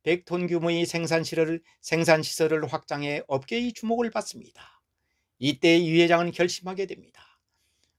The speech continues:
온양 펄프를 들고 나와 자신이 사업을 하겠다는 결단입니다.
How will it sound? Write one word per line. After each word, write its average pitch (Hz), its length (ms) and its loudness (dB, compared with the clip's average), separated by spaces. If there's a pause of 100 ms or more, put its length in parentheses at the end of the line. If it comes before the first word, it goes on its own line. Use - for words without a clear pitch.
온양 151 380 2
펄프를 170 420 2
들고 170 240 2
나와 165 380 4 (220)
자신이 196 500 -8
사업을 220 340 0
하겠다는 208 520 -2
결단입니다. - 880 -10